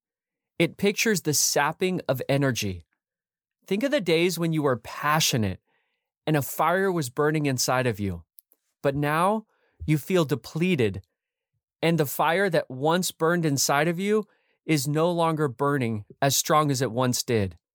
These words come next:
You have come to a point where you are drained of energy. Another way to put it is this: you are exhausted.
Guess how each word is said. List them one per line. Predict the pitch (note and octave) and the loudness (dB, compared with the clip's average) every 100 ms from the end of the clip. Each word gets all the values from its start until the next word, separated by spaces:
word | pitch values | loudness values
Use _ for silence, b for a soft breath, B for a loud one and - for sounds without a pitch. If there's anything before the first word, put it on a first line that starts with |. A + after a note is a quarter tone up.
| _ _ _ _ _ | _ _ _ _ _
You | D#3 | 2
have | D#3+ C3 | 2 0
come | - F#3+ G#3+ | -4 -2 -2
to | B3 | 0
a | A3 | 0
point | E3 E3 D#3 D#3 | 0 -2 -2 -2
where | C#3+ | -2
you | C#3+ C#3+ | 0 0
are | C3 | 0
drained | A#2+ - B2 B2 C3+ D#3+ E3+ - - | -2 -6 -2 0 2 0 0 -4 -2
of | B2 - | -2 0
energy. | B2 A#2+ G2+ F#2 F2+ - _ _ _ D#2+ - _ _ D#3+ | 0 2 0 -6 -10 -14 _ _ _ -20 -20 _ _ -4
Another | F#3+ A#3+ D4+ | 0 0 2
way | C4 | 2
to | G#3 | 2
put | D#3+ E3+ D#3+ | 0 0 0
it | E3 | 0
is | D3+ B2+ | -2 0
this: | D3+ A#2 G2+ - _ _ _ _ - | 2 2 0 -4 _ _ _ _ -8
you | D3+ G3+ | -2 2
are | G3 | 2
exhausted. | C#3 A#2+ A#2 C#3 A#2+ C#3 - - F2 E2+ | 0 -2 -6 -2 0 0 -2 -6 -8 -10